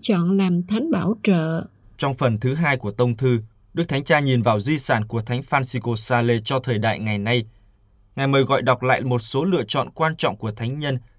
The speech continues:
Speaker 2: để sống thay đổi với sự khôn ngoan của tin mừng. Đầu tiên là đề xuất với mọi người về tương quan hạnh phúc giữa Thiên Chúa và con người, như thánh nhân đã làm trong khảo luận về tình yêu Thiên Chúa. Ngài viết,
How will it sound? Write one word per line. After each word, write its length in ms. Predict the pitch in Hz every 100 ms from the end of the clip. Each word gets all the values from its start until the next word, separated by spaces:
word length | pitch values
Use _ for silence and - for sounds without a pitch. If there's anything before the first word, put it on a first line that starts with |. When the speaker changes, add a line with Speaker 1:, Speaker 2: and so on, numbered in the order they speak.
| _ -
Speaker 2:
để 180 | 131
sống 260 | 104 131 131 180
thay 160 | 160
đổi 220 | 147 117
với 140 | 107 135
sự 200 | - -
khôn 240 | - 151 135
ngoan 200 | 131 127
của 140 | 107
tin 280 | 101 123 120
mừng. 160 | 117 92 - - - - _ _ _ - -
Đầu 160 | 127
tiên 240 | 110 160 147
là 100 | 123
đề 180 | 123
xuất 220 | 110 190 160
với 160 | 151
mọi 200 | 175 156
người 220 | 123 120
về 140 | 107 110 -
tương 200 | 151 135
quan 200 | 147 131
hạnh 200 | - -
phúc 220 | 185 175
giữa 120 | 185 185
Thiên 200 | 151 135
Chúa 200 | - 135
và 160 | 165 107
con 280 | 120 117
người, 220 | 113 107 95 _ _ _
như 120 | 135
thánh 200 | 131 127
nhân 200 | 147 139
đã 100 | 127
làm 260 | 160 139 107
trong 200 | 135 135
khảo 200 | - 104
luận 260 | 117 123 107
về 140 | 110 117
tình 160 | 107 107
yêu 180 | 123 113
Thiên 180 | 120 107
Chúa. 280 | 117 117 - _ _ _ _
Ngài 180 | 104 98
viết, 240 | 95 151